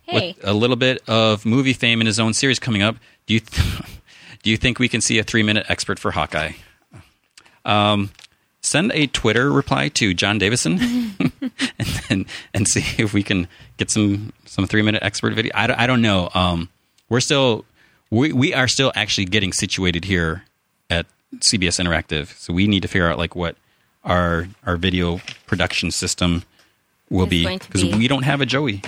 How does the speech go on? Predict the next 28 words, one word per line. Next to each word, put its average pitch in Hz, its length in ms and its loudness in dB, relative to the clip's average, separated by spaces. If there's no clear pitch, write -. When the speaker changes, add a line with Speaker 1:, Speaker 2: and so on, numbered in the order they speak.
Speaker 2:
here. 92 260 -4
Speaker 1:
We 202 100 -8
Speaker 2:
So, 214 100 -4
Speaker 1:
don't. 196 280 0
We're 208 140 -8
Speaker 2:
so 190 140 -2
Speaker 1:
doing 196 160 2
all 196 180 0
our 202 140 -2
own 185 360 -6
stuff. - 580 -10
Speaker 2:
Yeah, 87 280 0
so - 160 -6
we 85 100 2
need 85 140 2
to 85 180 0
figure 87 300 -4
that 87 140 -4
out. 80 180 -4
So, 117 280 2
um, 101 400 2
also, 135 520 2
I - 100 -4
guess 104 140 -2
we 113 60 0
can 101 40 0
say 98 320 2
is, 95 440 0